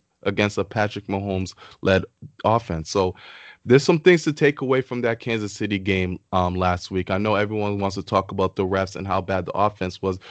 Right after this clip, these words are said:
but Patriots did some things right. They're going to, special teams defense are gonna need to play a perfect game. And then, you know, obviously this offense is going to have to score m-, at least twenty points in the playoffs, at least twenty points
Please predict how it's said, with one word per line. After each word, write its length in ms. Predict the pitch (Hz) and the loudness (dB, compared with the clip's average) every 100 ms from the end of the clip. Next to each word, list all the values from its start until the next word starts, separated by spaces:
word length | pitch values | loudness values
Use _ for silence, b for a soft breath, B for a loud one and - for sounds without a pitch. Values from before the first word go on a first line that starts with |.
| B | B
but 160 | 101 | -2
Patriots 420 | 104 120 127 131 113 | 2 2 2 -2 -2
did 120 | 113 | -2
some 180 | 113 110 | -2 -2
things 300 | 113 107 101 | 0 -2 0
right. 260 | 104 87 - b b b b b b b | 0 0 -4 b b b b b b b
They're 160 | - 120 | 0 4
going 300 | 135 151 151 | 6 4 2
to, 120 | 147 - | -2 -10
special 400 | - 139 147 160 | 0 2 4 2
teams 320 | 151 147 143 | 2 2 2
defense 420 | 120 131 131 120 117 | 2 0 0 -2 -2
are 60 | |
gonna 240 | 107 117 117 | 0 2 2
need 200 | 117 113 | 0 -2
to 60 | |
play 200 | 120 123 | -2 4
a 60 | 107 | 4
perfect 380 | - 113 - 104 | 4 -2 0 -2
game. 280 | 110 110 98 | 0 0 0
And 120 | 101 | 2
then, 220 | 107 104 | 2 2
you 140 | 82 | -2
know, 200 | 101 98 92 | -2 0 4
obviously 500 | 101 110 110 113 104 | 4 4 0 -2 -2
this 240 | 107 101 | -2 0
offense 600 | 107 127 123 117 104 104 _ _ _ - | 2 2 2 -2 -2 -6 _ _ _ -10
is 140 | 107 | -4
going 220 | 113 135 | 2 2
to 80 | 127 | 4
have 180 | 127 120 | 2 2
to 80 | 120 | 0
score 400 | - 127 117 110 | -2 4 4 2
m-, 80 | 110 - _ _ _ _ - | -4 -12 _ _ _ _ 0
at 160 | 117 107 | 2 4
least 320 | 127 127 - | 4 2 -2
twenty 360 | - 139 135 | -2 0 0
points 540 | 123 - 98 - - - | -4 -6 -6 -8 -20 -14
in 100 | - | -8
the 80 | 104 | -6
playoffs, 520 | 92 101 87 80 - _ | -2 -2 -2 -4 -12 _
at 180 | 135 - | 2 2
least 240 | 156 180 - | 0 -2 -4
twenty 300 | - 151 147 | -4 -2 -2
points 360 | - 123 104 | -2 -2 -2